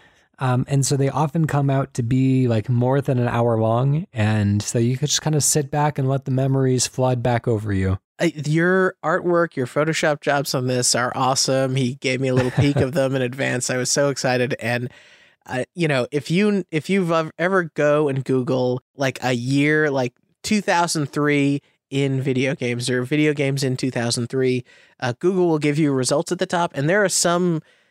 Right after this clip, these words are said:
Speaker 2: years that are gonna be just bangers. Uh, I can't wait to hear
Speaker 1: Absolutely.
Speaker 2: twenty thirteen, two thousand seven, two thousand three. Those are all gonna be really fun years to
Speaker 1: Twenty fifteen
Speaker 2: listen
Speaker 1: is
Speaker 2: to.
Speaker 1: still my favorite year in video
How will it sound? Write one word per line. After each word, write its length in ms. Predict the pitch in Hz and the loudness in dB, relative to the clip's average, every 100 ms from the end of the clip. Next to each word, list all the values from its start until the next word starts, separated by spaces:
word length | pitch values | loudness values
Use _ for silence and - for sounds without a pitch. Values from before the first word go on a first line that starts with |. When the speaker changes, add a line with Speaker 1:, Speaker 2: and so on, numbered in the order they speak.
| _ | _
Speaker 2:
years 360 | 131 139 160 147 | -2 2 2 0
that 120 | 127 | 0
are 60 | 127 | 0
gonna 200 | 131 123 | 0 -2
be 300 | 120 123 120 - | -2 -2 -4 -4
just 300 | 127 120 - | -4 -4 -8
bangers. 680 | 123 120 117 110 135 - - | -6 -4 -4 -4 -4 -4 -4
Uh, 300 | 110 110 107 | -4 -2 -2
I 80 | 113 | -2
can't 240 | 117 131 113 | -2 -2 0
wait 200 | 120 117 | -2 -2
to 100 | 113 | -4
hear 380 | 120 117 113 - - - - | -2 0 -2 -4 -16 -18 -2
Speaker 1:
Absolutely. 240 | 120 120 | 2 2
Speaker 2:
twenty 200 | 117 120 | 2 2
thirteen, 540 | 117 147 180 175 170 165 | 0 0 2 2 0 -2
two 140 | - | -4
thousand 340 | - 247 - 123 | -2 -2 -2 0
seven, 400 | - 190 180 180 | 2 2 0 0
two 100 | 165 | -2
thousand 380 | 143 117 127 117 | 0 -2 -2 -4
three. 480 | 147 151 151 143 143 _ | 0 0 2 2 -2 _
Those 220 | - 123 117 | -4 0 0
are 120 | 117 | -2
all 240 | 123 127 131 | 0 0 0
gonna 180 | 170 | -2
be 400 | 123 127 131 131 - | 0 0 0 -2 -4
really 400 | 123 135 135 123 | -2 2 2 2
fun 520 | 123 - 123 120 123 120 | -2 -4 -2 0 0 -2
years 60 | |
to 20 | - | 0
Speaker 1:
Twenty 180 | 170 160 | 0 2
fifteen 220 | 156 123 | 0 0
Speaker 2:
listen 220 | 139 120 | 2 2
Speaker 1:
is 60 | 104 | 2
Speaker 2:
to. 60 | |
Speaker 1:
still 200 | 139 127 | 2 2
my 160 | 117 117 | 2 0
favorite 380 | - 110 101 - | -2 -4 -2 -2
year 420 | 104 92 92 98 _ - | -2 -2 -4 -6 _ -6
in 100 | |
video 100 | 117 | 0